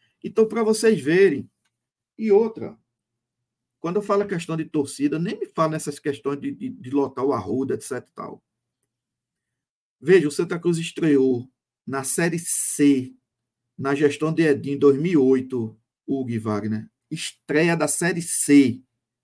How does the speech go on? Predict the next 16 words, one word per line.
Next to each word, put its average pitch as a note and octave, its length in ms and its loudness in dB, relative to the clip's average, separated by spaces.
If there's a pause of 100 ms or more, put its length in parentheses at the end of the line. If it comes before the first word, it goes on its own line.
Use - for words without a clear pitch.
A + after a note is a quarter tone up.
(300)
contra E3 240 -2
o - 40 -14
Campinense. C3+ 800 -2 (600)
Esse A2+ 200 -12
jogo D3 180 2
foi D#3 120 -4
um D#3+ 60 -2
domingo. C#3 600 -4 (680)
Estreia D3+ 580 4
na A#2 120 -2
Série E3 260 -2
D, C3+ 440 2
na C3 100 -4
Série F3+ 220 -4
C, F3 240 2
C, - 320 -2